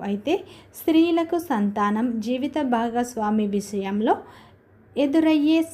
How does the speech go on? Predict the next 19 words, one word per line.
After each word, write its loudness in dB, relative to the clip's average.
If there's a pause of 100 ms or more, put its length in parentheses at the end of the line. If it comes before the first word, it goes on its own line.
సమస్యలు -4
అయితే -2 (280)
క్రమంగా 2
వీరు 0 (440)
సతమతము 2 (100)
అవుతూ -2 (140)
ఉంటారు. -2 (560)
ఈ 2
రాశి 0
వ్యక్తులకు -4
అయితే -4
పట్టుదల -2 (160)
అయితే -2 (440)
అధికంగా 0 (140)
ఉంటుంది. -4 (240)
ఈ -2
రాశిలో -2 (140)
జన్మించిన -2
వారు 0